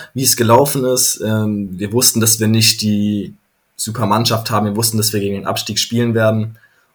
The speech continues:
Und die Saison ist einfach dann auch nicht so gut gelaufen für uns. Und letztendlich halt dramatisch dann abgestiegen, ähm, mit der Dreierkonstellation damals mit Bietigheim,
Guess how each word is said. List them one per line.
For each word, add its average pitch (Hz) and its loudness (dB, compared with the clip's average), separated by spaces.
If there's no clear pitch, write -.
Und 98 -2
die 101 -6
Saison 110 2
ist 113 4
einfach 110 0
dann 101 -4
auch 101 -6
nicht 107 0
so 104 2
gut 110 -4
gelaufen 113 0
für 110 -2
uns. 101 -4
Und 101 2
letztendlich 113 0
halt 107 2
dramatisch 104 4
dann 104 0
abgestiegen, 117 2
ähm, 107 0
mit 107 -2
der 104 4
Dreierkonstellation 113 4
damals 107 2
mit 110 -2
Bietigheim, 107 0